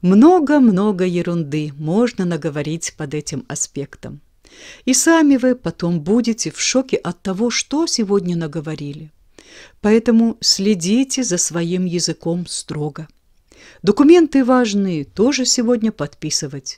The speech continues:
не стоит. Закрадутся в эти документы разные форс-мажоры и другая дребедень.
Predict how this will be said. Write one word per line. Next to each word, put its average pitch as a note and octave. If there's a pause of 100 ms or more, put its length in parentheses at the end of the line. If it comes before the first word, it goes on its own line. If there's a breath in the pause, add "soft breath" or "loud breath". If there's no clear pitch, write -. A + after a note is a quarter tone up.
не C3
стоит. A3+ (640 loud breath)
Закрадутся C#4+
в A#3+
эти B3
документы G#3+
разные D#3+
форс-мажоры G3
и E4
другая D#3
дребедень. C3+